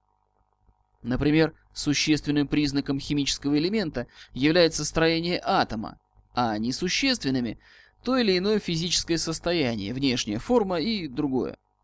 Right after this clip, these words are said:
Понятия только в том случае являются правильными, если они верно отражают действительность.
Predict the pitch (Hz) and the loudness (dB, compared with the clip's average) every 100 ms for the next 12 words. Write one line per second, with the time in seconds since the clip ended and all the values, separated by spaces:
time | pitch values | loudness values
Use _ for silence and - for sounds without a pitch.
0 | _ _ _ _ _ _ _ _ _ - | _ _ _ _ _ _ _ _ _ -2
1 | 151 147 147 151 135 151 143 160 - 269 | 2 2 2 0 -2 -2 -2 -4 -2 -2
2 | 254 - 175 147 139 139 160 156 139 - | 0 0 -2 -2 -2 -2 0 0 0 -4
3 | 156 180 147 117 101 - - - - - | -4 0 0 -2 -10 -12 -16 -20 -20 -12
4 | 113 131 147 180 247 175 175 175 208 208 | -4 -2 2 4 4 2 0 2 -2 0
5 | 202 160 139 127 131 156 165 220 165 113 | 0 0 0 0 -2 -2 -4 -4 -4 -6
6 | - - - | -10 -14 -16